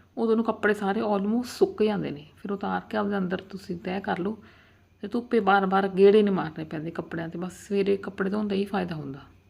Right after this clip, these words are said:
ਗਰਮੀਆਂ 'ਚ ਬਸ ਹੁਣ ਤਾਂ ਮੇਰਾ ਇਹੀ ਰੂਟੀਨ ਰਿਹਾ ਕਰੂਗਾ ਕਿ ਕੱਪੜੇ ਮੈਂ almost ਸਵੇਰੇ ਹੀ ਧੋਂਦੀ ਹਾਂ। ਕਦੇ ਕਦੇ ਕੀ ਕਹਿਣਾ, ਕੱਪੜੇ ਹੋ ਜਾਣ ਤਾਂ ਮਨ ਬਣ ਜੇ ਸ਼ਾਮ ਨੂੰ ਧੋਣ ਦਾ, ਨਹੀਂ ਤਾਂ almost ਸਵੇਰੇ ਅਰਲੀ ਹੀ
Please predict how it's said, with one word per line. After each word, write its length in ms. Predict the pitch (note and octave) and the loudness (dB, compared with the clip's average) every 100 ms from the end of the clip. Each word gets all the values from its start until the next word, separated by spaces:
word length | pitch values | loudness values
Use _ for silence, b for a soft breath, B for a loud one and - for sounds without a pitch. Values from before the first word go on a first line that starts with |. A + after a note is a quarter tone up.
| _ _ _ _ b b b b _ - | _ _ _ _ b b b b _ -6
ਗਰਮੀਆਂ 340 | G3+ G3+ G#3 | -4 -2 -2
'ਚ 60 | G3+ | -2
ਬਸ 120 | G#3 | -2
ਹੁਣ 140 | G#3 G3+ | 0 0
ਤਾਂ 100 | G#3 | 0
ਮੇਰਾ 160 | G#3+ | 2
ਇਹੀ 240 | G#3+ G#3 A3 | 2 4 2
ਰੂਟੀਨ 400 | G#3 G#3+ G3+ G3 | 0 0 0 0
ਰਿਹਾ 220 | F3+ F3+ | -2 -2
ਕਰੂਗਾ 360 | F3+ F#3 G3 A#3 - | -4 -4 -4 -10 -14
ਕਿ 60 | G3 | -8
ਕੱਪੜੇ 380 | G3 - G3 | -6 -2 0
ਮੈਂ 140 | F#3+ F#3+ | 0 0
almost 600 | F#3 F#3 G3+ A3 - A#3 | -2 -2 -2 -4 -8 -12
ਸਵੇਰੇ 400 | - F#3+ F#3 F#3 | -2 2 2 2
ਹੀ 180 | F3+ F#3+ | 0 -2
ਧੋਂਦੀ 380 | G#3+ A3 E3+ | -2 -2 -2
ਹਾਂ। 80 | F#3 G#3 B B B B - | -4 -10 B B B B -4
ਕਦੇ 200 | A3+ A#3 | 0 2
ਕਦੇ 200 | A#3 A#3 | 2 2
ਕੀ 160 | A#3 | 0
ਕਹਿਣਾ, 220 | G#3 G#3 A#3 | 0 0 0
ਕੱਪੜੇ 300 | A#3 - A3 | 0 0 2
ਹੋ 240 | G3 G3 | 6 6
ਜਾਣ 160 | G#3 G#3+ | 6 2
ਤਾਂ 220 | G#3+ G#3 | -2 -2
ਮਨ 240 | G3 F#3+ | 0 0
ਬਣ 240 | F#3+ F#3 E3+ | 2 0 0
ਜੇ 200 | F#3+ F#3+ F#3+ - - | -2 -2 -8 -18 -16
ਸ਼ਾਮ 320 | F#3 G3+ F#3 F#3 | -6 -2 0 0
ਨੂੰ 160 | F3 | -2
ਧੋਣ 260 | F#3 A3 G3 | -2 -2 0
ਦਾ, 80 | A3+ - B B B B | -2 -8 B B B B
ਨਹੀਂ 100 | G#3 | -6
ਤਾਂ 180 | G3+ G#3+ | 0 0
almost 200 | G#3 G#3 | 2 0
ਸਵੇਰੇ 320 | A3+ G3+ F#3+ | 0 2 2
ਅਰਲੀ 340 | - F#3 F#3 G3+ | 2 2 2 0
ਹੀ 220 | G#3+ G#3+ | 0 -2